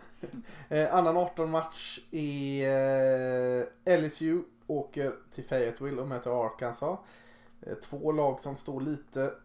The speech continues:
i olika riktningar just nu, trots att Arkansas var mer mänskliga senast, så hade det varit en jättetriumf för,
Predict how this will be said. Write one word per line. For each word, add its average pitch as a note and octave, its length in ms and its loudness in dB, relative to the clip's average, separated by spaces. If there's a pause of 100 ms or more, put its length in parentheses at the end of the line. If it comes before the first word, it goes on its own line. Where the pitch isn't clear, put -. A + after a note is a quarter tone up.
(160)
i D#3 240 -8
olika C3 460 -2
riktningar B2+ 380 -6
just A#2+ 220 -2
nu, B2 80 -10
trots C3+ 240 -6
att B2+ 100 -4
Arkansas A#2 480 -4
var A2 100 -6
mer A#2+ 140 -8
mänskliga A2 520 -6
senast, G#2+ 580 -6
så A2+ 220 -4
hade A#2 220 -2
det A#2 60 -2
varit A2 240 -4
en G#2 300 -10
jättetriumf A2 760 -8
för, G#2 180 -6